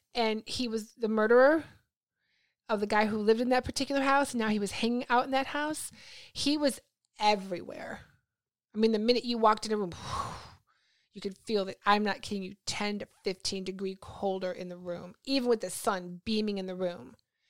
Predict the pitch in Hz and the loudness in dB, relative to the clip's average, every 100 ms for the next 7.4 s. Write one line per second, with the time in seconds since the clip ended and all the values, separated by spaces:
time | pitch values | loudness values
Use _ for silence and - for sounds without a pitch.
0 | _ _ _ - 240 208 190 220 240 233 | _ _ _ -6 2 2 4 4 6 4
1 | 262 226 220 240 196 190 220 196 190 - | 2 0 4 4 4 -2 -6 -6 -6 -2
2 | 202 180 - _ _ _ _ - - 240 | 0 0 -4 _ _ _ _ -4 -2 -2
3 | 233 233 208 208 214 294 - _ _ 226 | -6 -4 -2 0 0 0 -4 _ _ -2
4 | 208 185 220 220 202 185 190 202 208 220 | -2 0 2 2 0 -4 -4 -4 -4 -10
5 | 175 - - _ _ 214 196 - 226 220 | -12 -14 -20 _ _ -12 -8 -4 -4 -4
6 | _ _ _ 214 196 - - 269 254 208 | _ _ _ -10 -10 -8 -2 0 0 -4
7 | - - - | -8 -10 -8